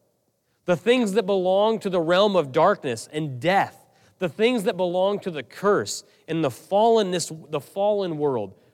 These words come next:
Those things, those things that appeal to the old man, those things that appeal to the flesh, those things that you are carrying with you now that you've moved out of the old house,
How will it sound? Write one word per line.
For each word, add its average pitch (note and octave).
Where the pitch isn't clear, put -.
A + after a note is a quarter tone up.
Those A3+
things, A2+
those G3+
things B3+
that G#3+
appeal A3+
to G3+
the E3+
old G3
man, B2
those G#3
things B3
that G3
appeal A3
to G3+
the D#3
flesh, F#3
those A3+
things C4
that G3+
you A3+
are G3+
carrying A#3+
with A#3+
you G#3+
now G3+
that G#3+
you've G3+
moved G#3+
out G#3+
of F3+
the F3
old G#3
house, C#3+